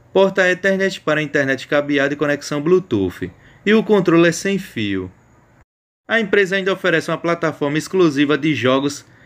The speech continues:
Trata-se da Arcade Net, um serviço por assinatura que oferece outros jogos retrô por streaming. Há um plano gratuito que oferece cerca de dez jogos e stream a cento e vinte P a trinta F P S. E jogatina com limite de tempo.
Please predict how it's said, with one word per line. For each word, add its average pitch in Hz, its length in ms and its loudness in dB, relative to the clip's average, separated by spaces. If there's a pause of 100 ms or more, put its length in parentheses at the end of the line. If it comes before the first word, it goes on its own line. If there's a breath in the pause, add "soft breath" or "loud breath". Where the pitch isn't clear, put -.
(220 soft breath)
Trata-se 196 420 -2
da 170 200 0
Arcade 170 420 -4
Net, 101 440 -4 (520 soft breath)
um 220 80 2
serviço 185 420 0
por 180 140 0
assinatura 151 520 -2
que 147 120 -2
oferece 135 480 0
outros 165 280 2
jogos 127 300 0
retrô 151 380 2
por 175 180 4
streaming. 92 580 -4 (320 soft breath)
Há 220 140 2
um 226 80 0
plano 185 300 2
gratuito 170 520 -2
que - 80 -6
oferece 139 440 -2
cerca 131 260 -2
de 120 80 -8
dez 160 320 2
jogos 139 340 -2
e 160 60 0
stream 131 360 -4
a 117 100 -2
cento 165 260 -4
e 165 60 -2
vinte 143 280 -4
P 139 280 0
a 143 80 0
trinta 147 280 -6
F 143 280 -4
P 180 80 4
S. 92 520 0 (800 soft breath)
E 220 100 4
jogatina 175 640 0
com 165 160 -6
limite 151 400 -2
de 175 140 -4
tempo. 87 560 -8